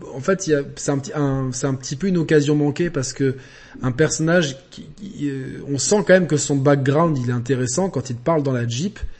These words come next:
mais derrière, finalement, sa façon d'agir, on le voit pas trop, euh, euh, il tombe un petit peu à l'eau, quoi. Mais, mais globalement, j'ai quand même bien aimé ce discours et l'idée du parasite, en fait. J'ai bien aimé l'idée du parasite de vouloir, euh, et là encore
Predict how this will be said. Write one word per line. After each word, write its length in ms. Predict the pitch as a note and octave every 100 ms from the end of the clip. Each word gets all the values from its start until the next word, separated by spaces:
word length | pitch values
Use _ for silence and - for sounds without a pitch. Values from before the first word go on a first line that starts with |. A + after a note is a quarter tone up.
| - - - -
mais 140 | B2+
derrière, 540 | C3 D3+ D3 D#3+ G3 -
finalement, 640 | - - D3 C#3 D3+ E3+
sa 160 | F3 C#3+
façon 340 | B2+ C#3 -
d'agir, 460 | C#3+ C#3 C3 C3+ D3
on 40 |
le 60 | C#3
voit 160 | B2+ A#2
pas 140 | B2
trop, 380 | A#2+ C3 C3+ C#3+
euh, 260 | B2+ A2 G#2 - - - - - -
euh, 480 | G#2 A2 G#2+ G2+ G2+
il 120 | A2+
tombe 200 | D3 C#3
un 80 | C#3
petit 200 | B2 C3
peu 180 | B2+ C#3
à 40 |
l'eau, 180 | A#2 G2+
quoi. 200 | - - - _
Mais, 260 | B2 D3 E3
mais 160 | E3+ E3
globalement, 500 | C3+ F#3 F#3 F#3+ A#3
j'ai 160 | E3
quand 100 | D3+
même 120 | F#3 F3
bien 180 | F3 E3
aimé 240 | E3 G3
ce 140 | F#3
discours 640 | C#3+ C3+ B2+ - F3 G#3 - - - - -
et 280 | D3+ D3+ D#3
l'idée 380 | D3+ D3 D3 E3+
du 140 | D#3 C#3
parasite, 560 | D#3+ D3 D3 C#3 C#3
en 80 | B2
fait. 340 | A#2 A2 - -
J'ai 160 | A#2 B2
bien 200 | C#3 D3+
aimé 160 | E3+
l'idée 260 | E3+ C3+ D3+
du 120 | C3+
parasite 720 | C3 C#3+ C#3 C3+ D#3 F3 - - - - - -
de 140 | B2 B2+
vouloir, 580 | B2 C#3 D3+ D#3+ D#3+ C3+
euh, 580 | C3 B2+ B2 B2 A#2+ A#2
et 100 | C#3+
là 100 | D#3+
encore 460 | G3 - F#3+ D3